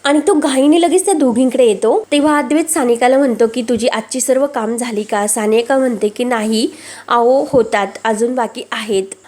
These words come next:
आणि कलाला म्हणतो की, "तू तर घरी चालली होती, मग इथे काय करतेस?" तेव्हा कला म्हणते की,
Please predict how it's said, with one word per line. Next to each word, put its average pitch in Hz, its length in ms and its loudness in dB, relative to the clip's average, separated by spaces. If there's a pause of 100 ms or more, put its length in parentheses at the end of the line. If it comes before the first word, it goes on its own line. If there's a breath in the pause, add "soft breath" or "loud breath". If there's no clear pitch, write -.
(100)
आणि 294 200 2
कलाला 330 420 2
म्हणतो 311 340 2
की, 285 200 -6
"तू 277 160 0
तर 311 100 2
घरी 254 260 -2
चालली 226 300 0
होती, 226 300 0
मग 240 220 2
इथे 254 180 0
काय 277 220 0
करतेस?" 202 640 0
तेव्हा 294 240 2
कला 294 280 2
म्हणते 302 260 2
की, 247 180 -4